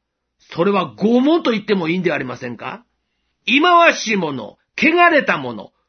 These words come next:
不潔なもので溢れかえってるところにど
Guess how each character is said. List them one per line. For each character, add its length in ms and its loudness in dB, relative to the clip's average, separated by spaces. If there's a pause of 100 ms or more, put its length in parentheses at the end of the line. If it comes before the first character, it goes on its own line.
(140)
不 220 0
潔 260 0
な 140 4
も 100 2
の 100 0
で 160 -2 (180)
溢 120 6
れ 140 4
か 160 6
え 60 -2
っ 20 -6
て 80 4
る 100 2
と 100 2
こ 100 2
ろ 100 4
に 260 0 (280)
ど 140 2